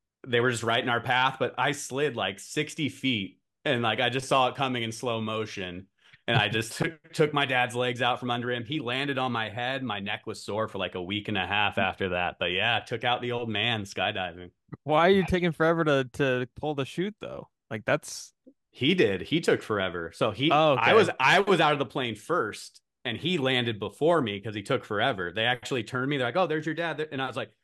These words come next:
Speaker 1: "Shouldn't he pull his chute by now?" They're like, "Yeah, he should." And then finally, like,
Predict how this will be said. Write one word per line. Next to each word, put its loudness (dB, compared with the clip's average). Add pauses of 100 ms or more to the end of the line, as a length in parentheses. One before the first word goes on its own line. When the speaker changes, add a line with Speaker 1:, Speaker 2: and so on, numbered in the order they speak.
(320)
Speaker 1:
"Shouldn't 0
he -4
pull 0
his -2
chute -4
by 2
now?" 4
They're 2
like, -8
"Yeah, 2
he -4
should." 0
And -6
then -6
finally, -2
like, -6